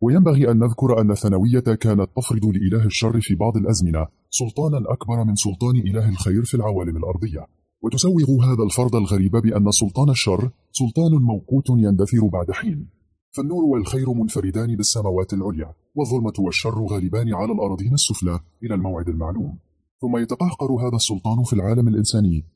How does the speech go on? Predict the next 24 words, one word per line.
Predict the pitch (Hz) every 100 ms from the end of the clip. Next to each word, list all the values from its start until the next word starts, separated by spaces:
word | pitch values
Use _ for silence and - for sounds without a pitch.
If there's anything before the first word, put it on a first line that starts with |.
| 104
ليخلفه | 104 98 131 135 123
سلطان | 123 110 92 117 131
الخير | 117 107 95 90 -
أبد | 110 95
الآبدين. | 85 87 85 104 76 76 76 _
قامت | 175 185 170
هذه | 151 131
العقيدة | 123 101 - 131 127 123
قديما | 113 92 92 107
في | 113 101
أرض | 113 113
فارس | 120 240 80 - - -
على | 101 107
تخوم | 113 - 165
السهوب | 156 - 110 101
الآسيوية، | 95 95 113 104 78 76 - _ -
حيث | 123 120
لا | 117
تعرف | 147 175 165
العشائر | 139 104 101 123 120
المترحلة | 110 101 95 90 - 113 117 104
غير | 117 151
شياطين | 151 123 101 101 95
الصحارى | 87 - 120 117 98